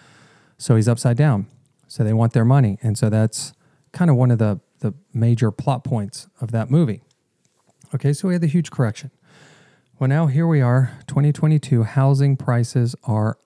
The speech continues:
astronomical. Uh, where I live, my house is now, I think, fifty thousand or fifty percent more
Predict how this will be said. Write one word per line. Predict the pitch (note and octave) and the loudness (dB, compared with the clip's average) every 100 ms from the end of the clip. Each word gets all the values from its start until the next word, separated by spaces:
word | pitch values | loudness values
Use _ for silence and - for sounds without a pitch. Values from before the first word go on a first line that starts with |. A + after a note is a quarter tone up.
| - | 0
astronomical. | C3+ - A#2 G#2+ G#2 G2+ A2+ B2+ _ _ - - _ _ _ | 0 2 0 0 -4 -4 -4 -4 _ _ -20 -20 _ _ _
Uh, | G#2+ G2+ G#2+ - | -2 0 0 0
where | A#2 A#2 A#2+ | 0 0 0
I | B2 | 2
live, | B2+ B2+ C3+ C#3+ - - - - | 4 4 4 4 0 -10 -18 -6
my | A2 A#2 C3 | -2 2 2
house | A#2 B2+ B2 - | 2 2 2 0
is | - A2 G#2+ | -2 -2 0
now, | A2 A#2 A#2 A#2+ A#2+ A#2 - _ _ _ - | -2 0 2 2 0 -2 -6 _ _ _ -6
I | A#2+ | -4
think, | - A#2 | -2 -2
fifty | - - - C3+ - C#3 C#3 | -6 -6 -2 0 -2 -2 -2
thousand | - - C3+ B2 B2 A#2+ A#2 A#2+ - | -4 -6 -2 0 0 0 -2 -4 -4
or | A2+ | -4
fifty | G#2+ D3+ - | 0 0 0
percent | C#3 C#3 A#2 - B2+ A2+ A#2 - - | 0 0 -2 0 0 0 -4 -14 -8
more | A2+ A#2 C3 G#2 F#2 - | -2 2 4 2 -2 -12